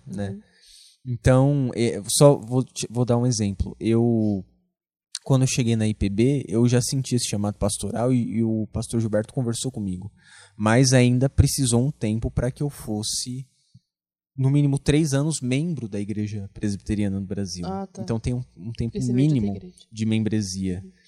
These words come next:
Speaker 1: É, além disso, ah, você é avaliado, você é sabatinado pelo conselho da igreja, né? Fazem perguntas do tipo assim: é, "Qual é a área que você se sente vocacionado pro pastorado?"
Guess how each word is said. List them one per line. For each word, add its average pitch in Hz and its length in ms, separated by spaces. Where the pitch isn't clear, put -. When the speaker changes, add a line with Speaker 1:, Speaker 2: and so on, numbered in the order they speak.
Speaker 1:
É, 101 200
além 123 340
disso, 123 640
ah, 113 240
você 120 440
é 120 60
avaliado, 127 520
você 107 180
é 101 60
sabatinado 110 640
pelo 110 180
conselho 110 380
da 101 100
igreja, 107 560
né? 101 220
Fazem 123 340
perguntas 127 440
do 120 100
tipo - 240
assim: 104 340
é, 107 400
"Qual 196 300
é 180 120
a 139 80
área 139 200
que - 80
você 139 220
se - 120
sente 131 260
vocacionado 110 880
pro 107 220
pastorado?" 98 760